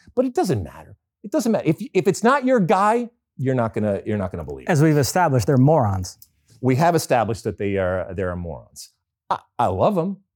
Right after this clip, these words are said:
Speaker 1: but, uh, but they're morons. And we can disagree. We can do it, uh, respectfully. We can do it passionately. We can do it, uh, civilly. But we can disagree. And I vehemently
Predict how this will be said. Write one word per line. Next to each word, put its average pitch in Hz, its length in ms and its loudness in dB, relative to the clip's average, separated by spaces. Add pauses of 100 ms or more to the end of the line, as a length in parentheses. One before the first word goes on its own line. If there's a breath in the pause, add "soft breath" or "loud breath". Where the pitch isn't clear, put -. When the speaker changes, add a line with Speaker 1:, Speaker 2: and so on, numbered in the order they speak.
(280)
Speaker 1:
but, 107 360 -4
uh, 101 360 2
but 110 180 -2
they're 120 100 2
morons. 123 480 -2
And 339 140 0
we 403 140 4
can 415 160 0
disagree. 320 680 0
We 127 240 -4
can 131 320 -4
do 131 200 2
it, 117 280 0
uh, 104 220 -2
respectfully. 147 680 -4
We 131 140 0
can 104 160 -6
do 113 160 0
it - 160 -6
passionately. 196 800 -2 (240 soft breath)
We 101 100 -8
can 95 160 -4
do 95 180 -2
it, - 180 -10 (420)
uh, 92 240 0
civilly. 220 640 -2 (340)
But 131 280 -2 (100)
we 165 140 2
can 139 240 -2
disagree. 139 520 0
And 113 120 -4
I 123 180 -2
vehemently 110 880 0